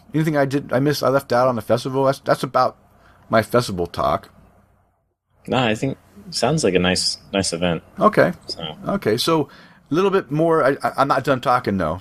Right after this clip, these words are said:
Speaker 1: You, John said I'd be talking
Speaker 2: Of
Speaker 1: for
Speaker 2: course
Speaker 1: twenty
Speaker 2: not.
Speaker 1: minutes. I'm gonna be talking twenty minutes for sure. So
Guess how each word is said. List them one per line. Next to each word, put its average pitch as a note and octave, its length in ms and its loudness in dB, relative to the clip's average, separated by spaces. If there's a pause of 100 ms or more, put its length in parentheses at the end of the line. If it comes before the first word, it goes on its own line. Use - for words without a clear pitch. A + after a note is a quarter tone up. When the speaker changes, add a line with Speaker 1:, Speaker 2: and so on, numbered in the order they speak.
(140)
Speaker 1:
You, G#2+ 240 -6
John C3 300 0
said C#3+ 260 0
I'd B2+ 100 -2
be B2 60 -4
talking C3 280 -2
Speaker 2:
Of A#2+ 40 -8
Speaker 1:
for C3+ 60 2
Speaker 2:
course C3 80 0
Speaker 1:
twenty C3+ 140 2
Speaker 2:
not. B2+ 100 0
Speaker 1:
minutes. B2+ 520 -2
I'm A#2 160 2
gonna C#3 140 2
be C3 60 0
talking C3 280 -2
twenty C3 220 0
minutes B2 240 2
for G2+ 100 -4
sure. G2+ 280 0
So B2+ 320 2